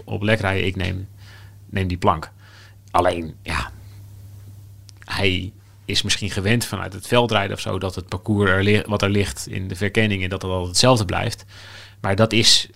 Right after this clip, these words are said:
bij mountainbiken anders. Ja, ze geven de mountainbikers die daar verkennen de kans om het hele parcours te zien, zonder dat je elke keer daar die jump hoeft te maken, zodat je die jump kunt zien en kunt voelen, hoe kom je daar nou aanrijden? En je kunt dan kiezen in die verkenningen:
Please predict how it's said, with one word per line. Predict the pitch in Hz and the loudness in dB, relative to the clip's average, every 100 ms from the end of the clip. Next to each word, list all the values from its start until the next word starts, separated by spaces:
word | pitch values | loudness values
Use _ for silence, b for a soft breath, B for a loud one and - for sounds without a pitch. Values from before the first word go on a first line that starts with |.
| - | -10
bij | 92 | -6
mountainbiken | 92 107 101 95 87 90 101 95 - - - | 2 2 2 -2 -4 -6 -6 -8 -16 -20 0
anders. | 117 135 98 - - - | 4 4 2 0 -6 -2
Ja, | 101 - | 0 0
ze | - | 0
geven | - 110 101 | 4 4 4
de | 92 | 2
mountainbikers | 95 113 110 95 101 98 95 | 2 2 2 0 -2 -2 -2
die | 98 | 0
daar | 87 95 104 B B B | 0 -2 -6 B B B
verkennen | 101 127 123 95 | -4 2 2 2
de | 101 | 0
kans | 117 104 101 - B B B B - | 0 2 2 0 B B B B -6
om | 101 98 | -4 -4
het | - 104 | -2 2
hele | 110 | 4
parcours | 107 101 135 143 | 2 2 6 6
te | 110 | 4
zien, | 90 98 | 0 0
zonder | 110 120 123 | 4 6 6
dat | 107 | 2
je | - | 2
elke | 104 104 | 0 0
keer | 104 | 0
daar | 95 92 | 0 0
die | 95 | 6
jump | 123 131 | 6 6
hoeft | 101 | 0
te | 95 | 0
maken, | 85 101 117 | 0 0 0
zodat | 101 | 0
je | 101 | 0
die | 95 | 2
jump | 101 101 101 B B B B B - - - | 6 4 2 B B B B B -20 -14 -6
kunt | 95 - | -4 -2
zien | - 120 117 113 113 | 4 6 6 6 2
en | 101 | -4
kunt | 98 98 90 - - | -4 -6 -6 -12 -6
voelen, | - 120 110 101 | 4 6 8 6
hoe | 101 | 2
kom | - 101 | -2 -4
je | |
daar | 95 98 | -2 0
nou | 110 | 4
aanrijden? | 127 123 110 107 104 107 B B B - | 6 6 4 2 0 -4 B B B -4
En | 110 | 2
je | 107 | 4
kunt | 143 127 | 4 4
dan | 98 90 | 0 0
kiezen | 151 151 95 110 - | 2 4 2 -2 -6
in | 113 | -4
die | 104 | -4
verkenningen: | 98 - 117 85 98 127 | -2 0 0 0 -6 -10